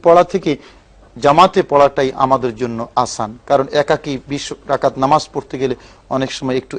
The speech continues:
এগোনের সৃষ্টি হতে পারে। দর্শক শ্রোতা, এই তারাবির নামাজের একটা সুদীর্ঘ ইতিহাস আছে। হযরত রাসূল করিম সাল্লাল্লাহু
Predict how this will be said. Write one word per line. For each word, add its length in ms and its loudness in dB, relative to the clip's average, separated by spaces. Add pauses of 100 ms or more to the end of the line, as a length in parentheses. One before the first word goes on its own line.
(120)
এগোনের 320 -2
সৃষ্টি 320 -12
হতে 260 -10
পারে। 160 -8 (400)
দর্শক 340 0
শ্রোতা, 240 0 (400)
এই 80 6 (120)
তারাবির 380 6 (100)
নামাজের 360 2 (340)
একটা 160 -6 (120)
সুদীর্ঘ 340 -6 (160)
ইতিহাস 340 -4 (100)
আছে। 160 -16 (380)
হযরত 300 -4 (160)
রাসূল 200 -8 (120)
করিম 200 -2 (100)
সাল্লাল্লাহু 460 0